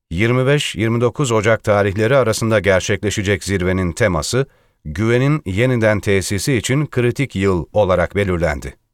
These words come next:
Yılın bu döneminde dünya çapında ekonomi, siyaset ve sivil toplum liderlerini bir araya getirmesine alışkın olduğumuz, bildiğimiz manadaki Davos zirvesi ise,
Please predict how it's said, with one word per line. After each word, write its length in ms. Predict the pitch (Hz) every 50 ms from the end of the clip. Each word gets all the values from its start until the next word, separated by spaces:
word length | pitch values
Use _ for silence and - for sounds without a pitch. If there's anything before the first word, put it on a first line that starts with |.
| _ _ _ -
Yılın 440 | 80 98 120 135 147 156 156 151 147
bu 120 | 156 160
döneminde 600 | 160 151 131 104 85 78 76 73 107 123 139 139 -
dünya 300 | 104 113 113 127 135 143
çapında 540 | 143 - - - - 117 113 110 127 135 143 - -
ekonomi, 540 | - 113 - - 101 90 80 82 101 127 139 - -
siyaset 580 | - - 107 95 85 78 - 113 131 - - - _ _ _ _ -
ve 160 | 87 104 98
sivil 340 | - - - 110 117 143 160
toplum 460 | - 147 123 107 - 120 110 104 95
liderlerini 640 | 101 101 92 107 101 98 98 101 101 101 101 92
bir 120 | 87 120 131
araya 240 | 120 110 110 107 104
getirmesine 580 | 85 98 90 - 104 98 101 98 - 110 113
alışkın 380 | 98 95 98 98 - - - 135
olduğumuz, 580 | 117 92 87 78 76 69 65 82 120 131 - - _ _ _ _ _ _ _ _ _ -
bildiğimiz 540 | 85 110 117 113 123 127 135 147 151 135 117
manadaki 720 | 107 107 107 104 101 101 101 92 95 92 - - 127 135 - _ _ _ _ -
Davos 500 | 76 98 123 123 117 110 98 - - - -
zirvesi 480 | 87 90 95 98 90 87 85 - - 104
ise, 340 | 76 - - 98 113 139